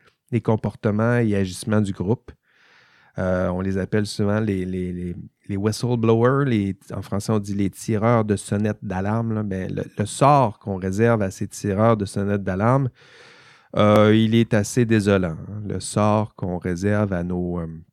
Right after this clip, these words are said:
nos Karen Duhamel, tiens, qu'on a vu dans ce cours, le sort qu'on réserve à nos Edward de, Ed-, Edward, <laughs> j'ai dit ça avec un bel accent,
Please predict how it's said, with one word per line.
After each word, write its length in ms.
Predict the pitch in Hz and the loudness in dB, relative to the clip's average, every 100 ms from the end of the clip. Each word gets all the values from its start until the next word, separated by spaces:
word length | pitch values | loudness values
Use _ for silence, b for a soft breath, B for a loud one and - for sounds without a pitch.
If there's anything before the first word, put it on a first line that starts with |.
| _ _ _ | _ _ _
nos 140 | - 92 | -10 -8
Karen 580 | - 107 95 104 107 101 | -2 -2 0 0 0 0
Duhamel, 600 | 98 98 98 104 107 104 | 2 2 2 0 0 -4
tiens, 240 | - 101 | -6 -8
qu'on 200 | - 92 | -6 -6
a 60 | 87 | -6
vu 160 | 87 | -6
dans 160 | 92 92 | -6 -6
ce 100 | - | -6
cours, 540 | - 117 131 135 123 | 0 2 4 4 2
le 180 | 95 85 | 0 -2
sort 380 | - 104 104 104 | -2 0 2 0
qu'on 220 | - 92 | -4 -4
réserve 420 | 87 90 101 107 | -4 -2 0 0
à 100 | 98 | 0
nos 240 | 90 92 92 | -2 -2 -2
Edward 460 | 92 98 104 101 | 0 2 2 0
de, 220 | 98 92 85 - 87 | -2 -4 -4 -8 -8
Ed-, 280 | 90 87 | -8 -10
Edward, 420 | 87 85 85 85 - - - | -10 -10 -10 -10 -12 -16 -16
<laughs> 200 | - - | -16 -8
j'ai 160 | 127 170 | -6 -6
dit 40 | - | -6
ça 160 | 156 | -6
avec 240 | 117 110 107 | -4 -4 -4
un 80 | |
bel 100 | 107 | -4
accent, 220 | 87 - | -6 -12